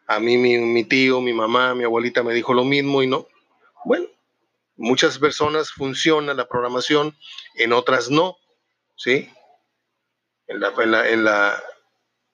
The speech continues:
en la biografía de Pelé también hay algo parecido a esto, cuando el papá de, de Pelé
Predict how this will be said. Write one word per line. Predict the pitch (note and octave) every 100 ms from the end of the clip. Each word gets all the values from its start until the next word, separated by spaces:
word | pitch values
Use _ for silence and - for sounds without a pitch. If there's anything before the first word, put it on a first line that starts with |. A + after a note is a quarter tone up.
| _ _ _ _ _ _ _ _
en | B2+ A#2+
la |
biografía | A2+ G#2 G2+ C3
de | C#3
Pelé | C#3+ C3+
también | C#3 B2 A2 A2+
hay | A2+ A2
algo | A2 A2
parecido | - G#2+ G#2+ D#3 C3+ A2
a | G#2
esto, | G2 - B2 - - - A#2 A2+
cuando | G#2+
el | G#2+
papá | G2+ A2 B2 A#2
de, | A#2 A#2
de | A2+
Pelé | G2+ A#2+ A#2 A#2+ B2